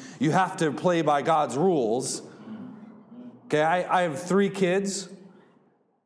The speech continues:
Uh, my oldest is Elijah. He's ten. I have a daughter, Avery. She's six. And my son, my youngest son, Nathan, is five.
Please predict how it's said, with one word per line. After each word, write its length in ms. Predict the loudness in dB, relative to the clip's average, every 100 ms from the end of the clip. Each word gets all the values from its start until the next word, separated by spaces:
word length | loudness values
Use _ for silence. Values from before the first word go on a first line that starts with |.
| _ _ _ _ _ -4
Uh, 160 | -2
my 180 | 0 2
oldest 420 | 2 2 0 0
is 140 | -2 0
Elijah. 560 | 2 2 2 0 0
He's 220 | 0 -4 -2
ten. 420 | 0 0 -2 -6 -14 -20 -20 -20 -20 _ _
I 100 | -2
have 140 | 0 0
a 60 |
daughter, 460 | 0 2 2 2 0
Avery. 480 | 0 0 0 0 -2
She's 260 | -2 -4
six. 640 | -2 -2 -2 -2 -8 -10 -12 -20 -20 -20 -20 -16 -6
And 180 | -2 0
my 140 | 0
son, 300 | -2 -2 0
my 200 | 0 0
youngest 600 | 0 0 2 0 -2 -2
son, 280 | 0 0 2
Nathan, 800 | 2 0 0 -2 -2 -4 -8 -20 -20 -20 -20 -10
is 240 | -6 -4 -2
five. 680 | 0 2 0 -2 -8 -16